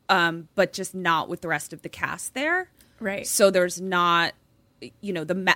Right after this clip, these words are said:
Speaker 1: there's no, like, master shot, basically, in a
Speaker 2: Right,
Speaker 1: lot of it.
Speaker 2: right.
Speaker 1: Um, but then some of it they did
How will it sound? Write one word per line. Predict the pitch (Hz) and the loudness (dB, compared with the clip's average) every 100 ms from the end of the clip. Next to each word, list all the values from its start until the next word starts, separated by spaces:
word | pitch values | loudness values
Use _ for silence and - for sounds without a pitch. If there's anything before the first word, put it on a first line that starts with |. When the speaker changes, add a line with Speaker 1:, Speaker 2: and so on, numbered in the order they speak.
| 196 | 2
Speaker 1:
there's | 202 190 | 0 0
no, | 185 170 | 0 0
like, | 160 147 180 | 0 -2 -2
master | 165 147 - 120 | 0 0 -2 -10
shot, | - - 73 - _ _ | -12 -10 -10 -14 _ _
basically, | - - - - - - | -8 -6 -12 -14 -14 -12
in | 214 | -8
a | |
Speaker 2:
Right, | 196 - | -4 -4
Speaker 1:
lot | 135 - | -4 -8
of | - | -12
it. | - | -14
Speaker 2:
right. | 180 110 - _ _ _ _ _ _ - | -14 -14 -18 _ _ _ _ _ _ 0
Speaker 1:
Um, | 185 180 170 160 - | 4 4 0 -8 0
but | 202 - | 0 4
then | 196 185 | 2 2
some | - 349 330 | 2 4 2
of | 214 | 0
it | 185 | -2
they | 202 | -4
did | 196 415 440 359 277 | 0 2 4 2 0